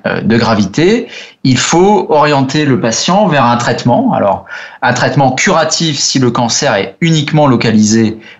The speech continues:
à la prostate, ou un traitement palliatif, malheureusement, si le cancer a dépassé la prostate.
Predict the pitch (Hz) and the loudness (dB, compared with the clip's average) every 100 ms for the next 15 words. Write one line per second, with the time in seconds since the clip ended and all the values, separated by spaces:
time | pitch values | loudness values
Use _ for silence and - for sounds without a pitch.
0 | _ - 113 104 107 92 - 151 214 - | _ -2 0 0 -2 -4 0 0 -2 -6
1 | - - - 156 147 139 123 135 151 - | -12 -20 -4 0 2 0 0 0 0 -2
2 | 147 131 123 117 196 180 131 113 110 139 | -2 2 0 0 -4 -2 0 0 0 0
3 | 180 - 143 123 117 - 135 147 185 185 | 0 0 0 0 0 -2 0 0 0 -4
4 | - - 104 104 139 147 131 - 147 160 | -12 -8 -2 0 0 0 0 0 0 0
5 | 180 - 120 120 147 127 - - - | 0 -2 -2 0 0 -4 -6 -12 -14